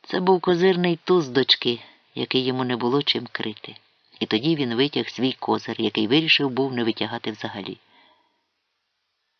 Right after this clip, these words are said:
"Якщо ти вже така самостійна і незалежна панна, то навіщо тягаєш гроші у батька зі схованки?"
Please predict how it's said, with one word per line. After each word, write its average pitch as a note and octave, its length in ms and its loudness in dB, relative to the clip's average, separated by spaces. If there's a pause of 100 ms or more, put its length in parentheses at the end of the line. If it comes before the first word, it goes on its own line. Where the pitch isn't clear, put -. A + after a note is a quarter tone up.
(500)
"Якщо F3 400 4
ти G#3 140 4
вже F#3+ 160 4
така F#3+ 280 0
самостійна E3 840 0
і D3 120 -2
незалежна C#3 800 -2
панна, G#2+ 500 -2 (160)
то C3+ 120 0
навіщо G3 480 2
тягаєш G3+ 440 2
гроші C3+ 460 2
у D#3 120 2
батька D3+ 400 0
зі D3+ 120 -4
схованки?" D3+ 640 0